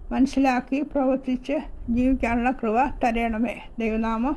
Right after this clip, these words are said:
മഹത്വപ്പെടുമാറാകട്ടെ. പ്രശ്നങ്ങൾ വരുമ്പോൾ തളർന്നു പോകാതെ ജീവിക്കുന്ന അതിൻ്റെ ഏറ്റവും വലിയ സത്യം. അവർ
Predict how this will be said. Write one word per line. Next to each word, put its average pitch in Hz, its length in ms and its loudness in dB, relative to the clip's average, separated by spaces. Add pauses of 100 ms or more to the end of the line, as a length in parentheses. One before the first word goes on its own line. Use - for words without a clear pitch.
(140)
മഹത്വപ്പെടുമാറാകട്ടെ. 220 1080 -4 (600)
പ്രശ്നങ്ങൾ 277 480 2
വരുമ്പോൾ 247 380 4
തളർന്നു 247 440 0
പോകാതെ 220 580 0 (340)
ജീവിക്കുന്ന 254 640 2 (1080)
അതിൻ്റെ 247 560 4 (240)
ഏറ്റവും 285 420 2
വലിയ 233 200 2
സത്യം. 233 460 -6 (1500)
അവർ 240 220 6